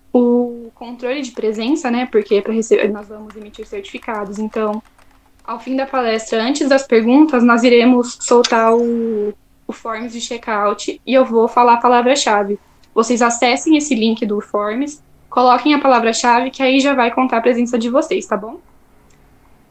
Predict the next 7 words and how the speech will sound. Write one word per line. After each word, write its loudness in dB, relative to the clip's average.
Então, -16
vamos -14
lá. -10
É, -6
abrindo 2
nosso 4
curso, -2